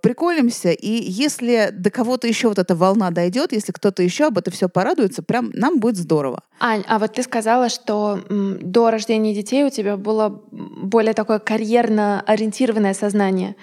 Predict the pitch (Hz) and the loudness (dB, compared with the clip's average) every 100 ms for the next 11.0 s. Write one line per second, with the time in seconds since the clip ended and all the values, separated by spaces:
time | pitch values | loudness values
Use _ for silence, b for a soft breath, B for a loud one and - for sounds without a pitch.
0 | B B B B 226 233 240 240 247 302 | B B B B 0 2 2 2 2 2
1 | 370 359 196 208 214 196 196 208 196 196 | 2 0 -2 -2 -2 -4 -2 0 0 -4
2 | - 240 254 262 233 214 208 233 214 220 | -2 0 4 4 4 0 -2 -2 -2 0
3 | 226 233 190 208 220 - 196 190 B B | 0 0 0 0 0 0 -2 -2 B B
4 | - 214 214 214 208 202 202 208 220 262 | -2 0 2 0 -2 -2 -2 0 0 0
5 | 240 220 - B B B B B 247 240 | -2 -6 -14 B B B B B 2 4
6 | 277 233 214 - 208 196 151 247 233 269 | 2 2 0 -2 -2 -2 0 0 2 2
7 | 233 196 208 190 - 214 - 226 233 233 | -2 0 2 4 2 0 0 2 2 2
8 | 220 214 233 220 - 214 214 226 226 220 | 2 2 0 -2 -2 -2 0 0 2 0
9 | 208 196 - 190 - 226 202 214 196 190 | -2 -4 -6 -8 -4 -4 -2 -2 -2 -4
10 | 202 196 208 196 277 359 - 233 285 415 | -10 -12 -12 -4 -4 -4 -2 0 2 2